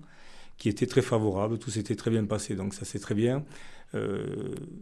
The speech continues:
je rends à César ce qui est à César, ça avait été inauguré, euh, par la, l'ancienne municipalité, c'est une, c'était une excellente opération, et donc nous continuons ce qui est bien fait.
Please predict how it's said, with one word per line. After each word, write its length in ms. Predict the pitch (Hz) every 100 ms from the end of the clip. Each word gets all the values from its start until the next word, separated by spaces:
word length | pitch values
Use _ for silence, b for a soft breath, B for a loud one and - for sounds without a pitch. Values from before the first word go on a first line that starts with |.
| - 220
je 160 | 98
rends 180 | 107 113
à 60 | 110
César 360 | - 104 113
ce 40 | -
qui 80 | -
est 80 |
à 60 | 107
César, 320 | - 104 170
ça 100 | -
avait 80 | 104
été 140 | 101
inauguré, 480 | 104 104 104 104 117
euh, 440 | 113 98 95 98 98
par 280 | - 98
la, 180 | 98 95
l'ancienne 240 | 104 - 107
municipalité, 640 | 104 - 104 98 95 127
c'est 240 | 131 107 -
une, 60 |
c'était 240 | - 101 101
une 200 | - 110
excellente 520 | - 110 107 98 101
opération, 560 | 98 95 95 117 120 139 b b b b -
et 60 | 95
donc 120 | 101
nous 80 | 95
continuons 460 | 107 98 101 107
ce 80 | 107
qui 100 | -
est 40 |
bien 160 | 98 98
fait. 180 | -